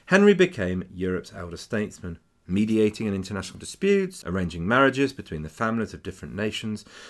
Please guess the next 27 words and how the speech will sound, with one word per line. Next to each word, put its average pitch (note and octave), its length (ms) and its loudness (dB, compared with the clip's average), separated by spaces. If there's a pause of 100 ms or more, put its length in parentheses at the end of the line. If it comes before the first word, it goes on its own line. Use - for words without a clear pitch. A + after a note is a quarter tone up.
(100)
such E2+ 140 -14
as E2+ 120 -12
Flanders A2 460 0
and D#2 140 -12
Portugal, F#3 400 2
for - 100 -10
example, G2 500 -6 (460)
and A3 140 6
even G2+ 260 6
in G2 80 0
eleven C3+ 340 6
eighty-five, D#2+ 720 -4 (280)
being F3 220 0
offered G2 280 -8
the C#3+ 80 -8
throne D2+ 260 -8
of - 120 -12
Jerusalem. G2 560 -2 (2000)
But G#3 100 6
underneath D3 460 6
this F#2+ 140 -6
apparently A#2 480 -2
secure G#2+ 480 -4
exterior F#2+ 540 -4 (260)
were C#3 80 6
the B2+ 140 4
unresolved B2+ 880 0